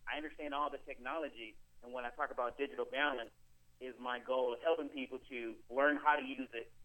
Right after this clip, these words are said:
and then learn how to not use it. And most people just need to learn how to not use it. But that's kind of what I talk about at my website, arvell craig dot com.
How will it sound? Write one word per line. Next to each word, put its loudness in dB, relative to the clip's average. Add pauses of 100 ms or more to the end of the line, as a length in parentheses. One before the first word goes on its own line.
and -6
then 2
learn 2
how 2
to 2
not -4
use -12
it. -16 (160)
And -6
most 2
people -6
just -10
need -6
to -8
learn -6
how -2
to -6
not -2
use -12
it. -14 (280)
But -6
that's 2
kind -4
of -4
what -2
I 0
talk -4
about 0
at -4
my -8
website, -4
arvell 0
craig -4 (400)
dot -4
com. -8